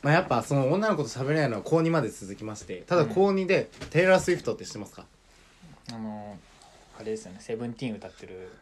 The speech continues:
Speaker 1: トゥエンティートゥーかな。<laughs> 待って、俺ツッコミ方分かんなかった、今。わざと。
Speaker 2: いや、
Speaker 1: セブンティーン。
Speaker 2: セブンティーン歌ってる歌手ですよね。
Speaker 1: アイスクリームだろ。
Speaker 2: サーティワンでしたらだって。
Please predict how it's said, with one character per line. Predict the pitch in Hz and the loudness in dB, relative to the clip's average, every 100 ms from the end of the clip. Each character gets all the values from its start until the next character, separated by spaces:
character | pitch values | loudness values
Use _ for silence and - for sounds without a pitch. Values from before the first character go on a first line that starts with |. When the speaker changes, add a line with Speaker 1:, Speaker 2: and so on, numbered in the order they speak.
| _ _ _ _ - - - - - _ _ _ - - - | _ _ _ _ -20 -20 -20 -20 -20 _ _ _ -20 -20 -16
Speaker 1:
ト | - | -8
ゥ | 127 | -6
エ | |
ン | 123 | -8
テ | - 127 | -8 -6
ィ | 120 | -2
ー | |
ト | 135 | -2
ゥ | 123 | -2
ー | |
か | 82 | -4
な。 | 85 - - - | -8 -8 -6 -6
<laughs> | 156 740 - 294 | -6 -8 -2 0
待 | 156 | 2
っ | |
て、 | 127 - - 277 | 2 2 2 4
俺 | 143 151 | 6 6
ツ | 311 | 4
ッ | 311 | 6
コ | 226 | 6
ミ | 190 | 8
方 | 190 151 | 6 6
分 | |
か | 147 | 6
ん | |
な | |
か | 135 | 4
っ | |
た、 | 120 | 2
今。 | 107 92 - - 160 | -2 -6 -14 -20 0
わ | 196 | 4
ざ | 220 - | 4 2
と。 | - - - 175 | -4 -14 -18 -8
Speaker 2:
い | |
や、 | 180 180 143 123 127 - - _ | 0 2 2 0 -8 -16 -20 _
Speaker 1:
セ | - 156 | -4 -2
ブ | |
ン | 165 | -2
テ | |
ィ | 196 | -4
ー | 196 | -6
ン。 | |
Speaker 2:
セ | 196 190 | -2 0
ブ | 208 | 0
ン | 214 | 0
テ | 220 | 0
ィ | |
ー | |
ン | |
歌 | 170 156 | 0 -2
っ | |
て | 151 | -2
る | 147 143 143 | -2 -2 -4
歌 | 143 151 | -6 -8
手 | 117 | -8
で | 107 | -12
す | - | -14
よ | |
ね。 | 139 | -2
Speaker 1:
ア | 139 | 2
イ | 147 | 2
ス | - | 4
ク | 214 | 4
リ | 226 | 8
ー | |
ム | 233 | 10
だ | 180 | 8
ろ。 | - - _ _ _ _ _ _ _ _ _ _ | 6 -2 _ _ _ _ _ _ _ _ _ _
Speaker 2:
サ | - | 0
ー | 180 | 0
テ | 196 | 2
ィ | 214 | 4
ワ | 175 | 4
ン | |
で | 147 | 2
し | - | -2
た | 190 | -2
ら | 175 | -2
だ | 151 | -6
っ | |
て。 | - | -10